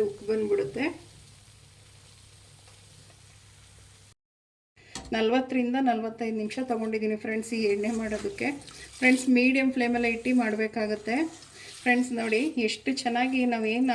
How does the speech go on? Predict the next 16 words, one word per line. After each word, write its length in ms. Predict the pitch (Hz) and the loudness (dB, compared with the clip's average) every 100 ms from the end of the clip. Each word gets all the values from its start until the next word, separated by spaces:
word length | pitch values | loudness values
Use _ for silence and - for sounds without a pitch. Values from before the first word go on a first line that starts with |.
| 226 | 0
ಐಟಮ್ಸ್ 360 | 240 254 254 247 | -2 2 2 4
ಹಾಕಿದ್ವಲ್ಲ, 560 | 233 226 233 196 196 220 294 - - - | 2 0 -4 -4 -4 -2 -4 -8 -14 -6
ಸತ್ವ 260 | - - 262 262 | -4 -2 0 2
ಎಷ್ಟು 200 | 220 - 247 - | 2 0 -4 -2
ಚೆನ್ನಾಗಿ 260 | 240 240 220 | 0 0 -2
ಹಿಡಿದಿದೆ 280 | 214 220 214 | -4 -2 0
ನೋಡಿ 180 | 208 202 202 | 2 2 2
ಎಣ್ಣೆಗೆ. 360 | 196 214 220 254 - - 240 | 0 0 0 -2 -4 -12 -6
ನೋಡಿ 160 | 233 240 | -4 -2
ಫಸ್ಟು 260 | 220 - 277 240 | -4 -4 -2 0
ಯಾವ 140 | 214 214 | -2 -2
ಕಲರ್ 240 | 220 226 220 | -2 -2 -4
ಇತ್ತು 160 | - 214 | -4 -4
ಎಣ್ಣೆ, 160 | 208 226 220 | -2 -6 -6
ಈಗ 100 | 214 214 214 | -6 -6 -4
ನೋಡಿ 220 | 214 262 | -4 -4